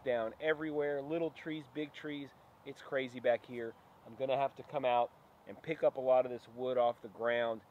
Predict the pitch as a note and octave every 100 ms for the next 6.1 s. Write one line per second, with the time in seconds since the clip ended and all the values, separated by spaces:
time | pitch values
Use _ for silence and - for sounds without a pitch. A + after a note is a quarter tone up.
0 | - - A#2 B2 - D#3 D3 C#3 - B2
1 | A#2+ A2+ B2+ A#2 A2 - G#2+ A#2 B2 B2
2 | - A2 - B2 A2 G#2 A#2+ A#2 G#2+ -
3 | G#2+ G#2+ A2+ A2+ A2+ A2 G#2 G#2 - A2+
4 | A2 G2 G#2 G2 F2 _ _ _ G#2+ G2+
5 | A2+ G2+ G#2 G#2 - G2 F#2+ G2+ E2 -
6 | G2